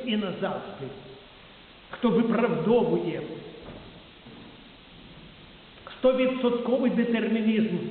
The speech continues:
людської поведінки, отой хай думає, що ми не винні, що винних немає, що винні тільки обставини, тільки умови.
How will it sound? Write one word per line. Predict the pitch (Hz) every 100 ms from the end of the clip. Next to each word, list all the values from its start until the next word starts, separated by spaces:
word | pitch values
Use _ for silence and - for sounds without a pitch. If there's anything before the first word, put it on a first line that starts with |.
| 180
людської | 202 214 220 233
поведінки, | 233 233 226 208 214 185 - 110 110 - - - - - - - -
отой | 226 226 277 269 - - - -
хай | 240
думає, | 190 196 185 170 170 -
що | 190
ми | 190 185 - - - 165
не | 165
винні, | 165 180 131 123 - - - - - - -
що | -
винних | 185 208 196 185 -
немає, | 175 170 160 - - - - - - - -
що | 170
винні | 165 214 208 196
тільки | 233 208 220 208
обставини, | 202 - - 196 180 156 151
тільки | 233 226 254 -
умови. | 233 202 190 170 -